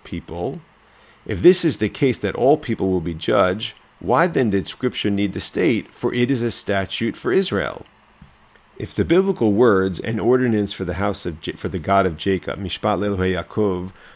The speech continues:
are understood to refer to all the nations of the world, including Israel,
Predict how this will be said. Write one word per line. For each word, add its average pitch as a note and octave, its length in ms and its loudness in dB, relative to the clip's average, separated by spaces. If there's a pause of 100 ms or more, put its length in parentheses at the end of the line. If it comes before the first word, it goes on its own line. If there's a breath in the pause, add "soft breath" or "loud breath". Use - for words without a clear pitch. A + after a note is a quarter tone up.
(140 loud breath)
are B2 180 4
understood B2+ 500 2
to A2 100 -4
refer G#2+ 340 0
to G2+ 180 -2
all C#3+ 200 0
the A2+ 100 2
nations F#2+ 400 -2
of F#2 80 -2
the F#2 80 -2
world, F#2 320 0
including G#2 460 -2
Israel, G2+ 580 -2